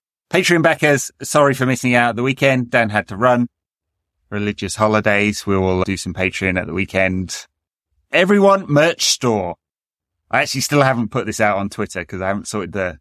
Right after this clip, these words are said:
weird vanity U R L out, but it seems to be working. People have been buying t-shirts. So N Q A T dot com forward slash merch, t-shirts, mugs. It's a small selection of items for the moment. Let's just call it Beta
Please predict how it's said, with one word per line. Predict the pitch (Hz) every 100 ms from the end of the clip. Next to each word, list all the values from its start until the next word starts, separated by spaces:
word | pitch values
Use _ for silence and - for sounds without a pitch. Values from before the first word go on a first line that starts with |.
| _
weird | 98 92 80
vanity | 95 98 - 92
U | 90
R | 90 92
L | 92
out, | 85 -
but | 98
it | 92
seems | 190 185
to | 160
be | 165
working. | 143 139 120 107
People | 110 120 117
have | 101
been | 107
buying | 107 104 104
t-shirts. | 113 104 - 85 80
So | 104 92 - _ _
N | 180 190
Q | 180
A | 160 147
T | 139 131
dot | 120 -
com | 120 113 104
forward | - 147 135
slash | - 107 101 - - _ _ -
merch, | 104 104 101 - - - _ _ _ _
t-shirts, | - 139 - 123 117 - - - -
mugs. | 107 107 104 - - - _ _
It's | 113 -
a |
small | 127 147 135
selection | - 107 95 104
of | 95
items | 92 92 95 90
for | -
the | 90
moment. | 92 87 92 -
Let's | 90 -
just | - 123
call | - 110
it | 104 - _ _ _ _ _
Beta | 139 117 - 87